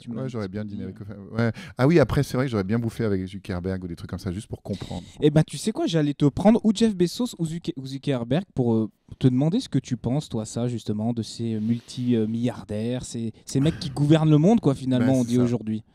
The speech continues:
Speaker 2: En fait, je, je, je ne sais pas. C'est-à-dire, je, je ne sais pas. Ça me semble complètement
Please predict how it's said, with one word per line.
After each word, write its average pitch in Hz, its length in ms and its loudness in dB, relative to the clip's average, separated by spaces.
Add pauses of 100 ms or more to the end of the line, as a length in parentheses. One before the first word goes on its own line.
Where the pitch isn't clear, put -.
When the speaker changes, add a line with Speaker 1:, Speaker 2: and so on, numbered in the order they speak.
(720)
Speaker 2:
En 117 100 -2
fait, - 480 -4 (240)
je, - 300 -8
je, 104 720 0
je 110 160 -4
ne 110 80 0
sais - 240 2
pas. - 200 -2 (460)
C'est-à-dire, 117 320 2
je, 92 760 -2 (3250)
je 123 140 -2
ne 127 60 0
sais - 120 -4
pas. 131 240 -2
Ça 123 160 -2
me 123 60 0
semble 135 200 -2
complètement 139 520 -2